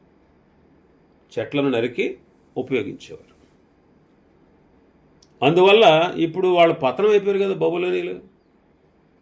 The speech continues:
ఇక వాళ్ళు యుద్ధం చేయలేరు, వారు చెరలో ఉన్నారు, వాళ్ళు నాశనం అయిపోయారు. అందువల్ల ఇప్పుడు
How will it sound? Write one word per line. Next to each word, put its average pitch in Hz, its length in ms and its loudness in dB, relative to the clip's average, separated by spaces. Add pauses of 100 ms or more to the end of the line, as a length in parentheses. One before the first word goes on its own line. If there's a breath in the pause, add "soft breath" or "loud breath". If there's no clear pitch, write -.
(460)
ఇక 139 100 4
వాళ్ళు 147 200 2
యుద్ధం 131 220 0
చేయలేరు, 160 400 2
వారు 123 180 -4 (100)
చెరలో 156 260 -2
ఉన్నారు, 123 340 -6 (400)
వాళ్ళు 127 260 -2
నాశనం 147 280 -2
అయిపోయారు. 101 420 -6 (1400)
అందువల్ల 180 320 2
ఇప్పుడు 190 280 0